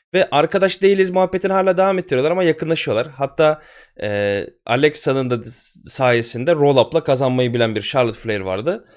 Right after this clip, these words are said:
E, şimdi diyeceksiniz, "Charlotte roll-up'la nasıl kazanır? Hani o kadar güçlü kadın güreşçi." Yapacak bir şey yok, artık roll-up yapıyorlar bu aralar. Oradan bir eksi birimi vereyim ben. Hatta eksi iki.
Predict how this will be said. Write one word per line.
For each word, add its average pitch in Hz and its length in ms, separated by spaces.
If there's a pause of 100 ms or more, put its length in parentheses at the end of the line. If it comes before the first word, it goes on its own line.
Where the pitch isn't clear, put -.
(320)
E, 127 60
şimdi 135 240
diyeceksiniz, 143 400
"Charlotte 151 360
roll-up'la 139 400
nasıl 131 200
kazanır? 101 320
Hani 101 160
o 110 120
kadar 107 220
güçlü 101 260
kadın 98 260
güreşçi." 98 260
Yapacak 175 380
bir - 60
şey 127 100
yok, - 80
artık 113 180
roll-up 107 320
yapıyorlar 95 400
bu 92 60
aralar. 107 260 (1080)
Oradan 139 360
bir - 80
eksi 135 260
birimi 135 260
vereyim 131 300
ben. 127 140 (960)
Hatta 120 220
eksi 113 240
iki. 139 300